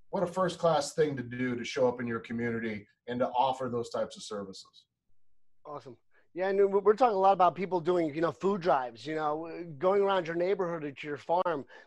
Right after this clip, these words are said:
Speaker 2: leave a bag full of canned goods out at the end of the driveway that we can pick up. You know, there's lots of kids home from school that, uh, that, that, that only get the food at school. So, you know, the, the food shelters are definitely struggling right now. So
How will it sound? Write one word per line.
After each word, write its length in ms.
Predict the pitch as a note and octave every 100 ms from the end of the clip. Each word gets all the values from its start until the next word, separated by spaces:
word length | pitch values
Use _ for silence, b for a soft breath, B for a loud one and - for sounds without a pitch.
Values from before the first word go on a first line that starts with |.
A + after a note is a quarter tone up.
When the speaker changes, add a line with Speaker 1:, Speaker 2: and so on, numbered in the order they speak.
| -
Speaker 2:
leave 320 | D#3+ F3+ G#3+
a 60 | F#3+
bag 380 | F#3 G3 G#3+ D#3+
full 220 | G3 G3
of 140 | D#3+ -
canned 300 | G3 G3 E3+
goods 240 | G3 F#3 - F3+
out 160 | F#3+ G3
at 60 |
the 120 | F3+
end 100 | F#3+
of 40 | F#3
the 60 |
driveway 480 | D#3+ D#3 F#3 G3+ F3
that 100 | D#3+
we 80 | D#3
can 100 | C#3+
pick 200 | D#3 C3+
up. 220 | F#3 F3+
You 40 | D3
know, 60 |
there's 180 | C#3+ C#3
lots 220 | F#3+ G#3
of 80 | D3+
kids 240 | F#3 E3+
home 200 | C3+ F3+
from 160 | D#3+ D3+
school 380 | - G3 E3+ - B B B B
that, 300 | D#3 E3 C#3
uh, 420 | F3 E3+ E3+ D#3+ D#3
that, 180 | F3 E3
that, 140 | E3+
that 140 | E3 E3+
only 240 | F3+ G3 F#3+
get 280 | C#3+ A3 -
the 120 | D#3
food 220 | C3 E3
at 140 | D3 C#3+
school. 240 | D3+ D3
So, 140 | - D#3+
you 40 |
know, 40 | D#3
the, 200 | D#3 D3
the 120 | D3
food 240 | G3 G3+
shelters 340 | - E3 D#3 D3
are 60 |
definitely 380 | D3+ - D#3 D3
struggling 420 | - G3 G3+ E3
right 200 | C#3 C#3
now. 180 | C#3+ C3 B2+
So 280 | D#3 D3